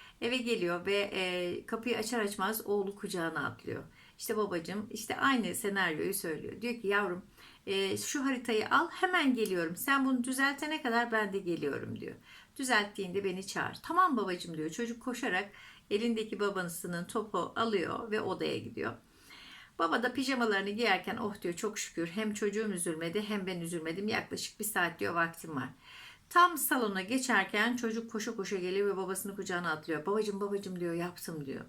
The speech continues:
Baba böyle bir kalıyor. "Nasıl yaptın oğlum?" diyor. "E babacığım," diyor, "haritanın arkasında," diyor, "insan vardı," diyor. "İnsanı birleştirdim, insanı düzelttim, dünya düzeldi," diyor. <laughs> Şimdi arkadaşlar,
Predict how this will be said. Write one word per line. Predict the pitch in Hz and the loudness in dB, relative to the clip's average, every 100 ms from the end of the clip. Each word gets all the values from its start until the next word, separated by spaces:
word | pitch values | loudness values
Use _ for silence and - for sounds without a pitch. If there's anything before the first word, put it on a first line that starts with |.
| - | -8
Baba | 180 202 | -6 -4
böyle | 208 208 202 | -4 -4 -6
bir | - | -10
kalıyor. | - 202 196 160 - - _ | -10 -6 -4 -6 -12 -20 _
"Nasıl | 202 208 254 | -4 -2 -2
yaptın | 240 - 190 | -4 -8 -4
oğlum?" | 226 294 202 | -2 -2 -2
diyor. | 170 151 147 - _ - - _ 196 | -2 -4 -4 -12 _ -20 -20 _ -6
"E | 214 | -2
babacığım," | 294 349 294 208 | 0 0 2 2
diyor, | 185 175 | 2 0
"haritanın | 262 - 294 214 | -2 -2 0 2
arkasında," | 233 254 247 208 180 | 2 2 -2 -4 -4
diyor, | 175 180 | -2 2
"insan | 208 202 277 330 | 4 4 2 4
vardı," | 208 175 170 170 | 2 2 -2 -4
diyor. | 254 - - - | -4 -4 -14 4
"İnsanı | 262 262 339 381 | 6 6 2 0
birleştirdim, | 277 208 196 - 196 190 254 247 | 0 2 0 0 0 2 -2 2
insanı | 226 269 285 | 4 4 2
düzelttim, | 262 202 180 175 277 208 | 2 4 4 2 0 2
dünya | 196 208 247 | 4 4 2
düzeldi," | 220 170 165 165 165 | 0 0 0 -2 -2
diyor. | - - - - | -2 -2 -4 -4
<laughs> | 349 262 269 - 262 - - - - - | -2 -2 -4 -4 -10 -10 -12 -10 -12 -8
Şimdi | - 214 220 | -2 4 6
arkadaşlar, | 226 226 214 190 175 | 6 4 -2 -2 -4